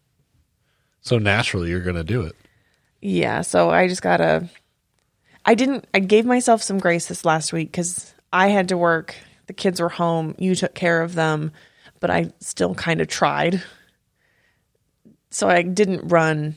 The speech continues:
Speaker 2: much.
Speaker 1: Yeah.
Speaker 2: So it's like, "Well, whatever, you know, I'll just get back to it next week, you know, when they're back in school." And then I'm just working. And, like, I could run on my lunch break or whatever.
Speaker 1: Mm-hmm.
Speaker 2: So, like, between yoga,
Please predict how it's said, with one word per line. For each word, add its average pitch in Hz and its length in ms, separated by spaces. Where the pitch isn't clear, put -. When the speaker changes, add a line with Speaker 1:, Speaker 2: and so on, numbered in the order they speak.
Speaker 2:
much. - 760
Speaker 1:
Yeah. 78 300
Speaker 2:
So 185 180
it's 175 100
like, 165 140
"Well, 214 220
whatever, 185 340
you 180 100
know, 170 120
I'll 170 60
just 160 140
get 165 140
back 156 200
to 160 120
it 147 260
next 170 420
week, 151 520
you 196 100
know, 156 80
when 165 200
they're 160 120
back 156 240
in 160 100
school." 156 560
And 170 120
then 156 240
I'm 165 180
just - 220
working. 170 520
And, 185 80
like, 170 120
I 170 80
could 170 160
run 165 140
on 165 60
my 165 100
lunch 160 260
break 196 200
or 190 100
whatever. 202 420
Speaker 1:
Mm-hmm. 98 260
Speaker 2:
So, 196 120
like, 180 120
between 185 300
yoga, 208 560